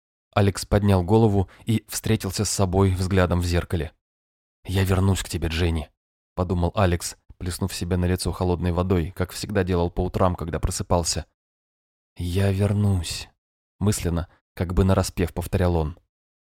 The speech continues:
«Дождись меня, Дженни», сказал он тихо, как будто разговаривал со своим отражением. В этот момент за приоткрытой дверью ванной в темноте коридора блеснули глаза Валерии Лориа. Она уже слышала это имя.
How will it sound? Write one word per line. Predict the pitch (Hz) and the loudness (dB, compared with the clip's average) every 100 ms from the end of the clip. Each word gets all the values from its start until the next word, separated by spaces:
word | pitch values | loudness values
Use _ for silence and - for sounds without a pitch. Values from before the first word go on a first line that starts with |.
| _ _ _ _ | _ _ _ _
«Дождись | 85 104 101 113 107 | 0 2 2 2 2
меня, | 104 92 | 2 0
Дженни», | 78 82 107 90 76 _ _ _ _ _ _ - | 0 2 4 4 -2 _ _ _ _ _ _ -4
сказал | 113 92 87 | 0 2 2
он | 92 | 0
тихо, | - 107 82 - - - | -2 -4 -4 -8 -14 -12
как | - 87 | -4 -2
будто | 98 - 127 | -2 0 0
разговаривал | 95 101 95 98 95 | 2 2 4 4 2
со | 90 90 | 0 -4
своим | 95 95 90 | 0 0 0
отражением. | - 98 92 85 80 69 - _ _ _ _ - | 0 0 2 2 0 -6 -10 _ _ _ _ -4
В | 95 | -2
этот | 92 82 | 0 2
момент | 92 101 113 - - _ | 4 4 4 2 -6 _
за | 87 87 95 - - | -4 2 2 0 2
приоткрытой | 101 95 - 95 90 | 2 2 0 0 0
дверью | 82 95 92 90 | 0 0 2 2
ванной | 87 98 113 107 104 | 4 4 4 2 0
в | - | -6
темноте | 98 101 - | 0 0 0
коридора | 104 104 98 101 98 - _ - | 0 2 4 4 4 -2 _ -2
блеснули | 98 98 - 104 107 | 2 2 2 2 2
глаза | 104 107 101 95 | 2 2 4 4
Валерии | 101 98 98 98 | 2 2 2 2
Лориа. | 101 92 80 - _ _ _ _ _ | 2 2 0 -6 _ _ _ _ _
Она | 85 101 117 | -2 2 4
уже | 120 123 | 4 2
слышала | 123 151 131 90 82 | 0 0 -2 0 0
это | 78 | 0
имя. | 101 92 76 | 0 0 -2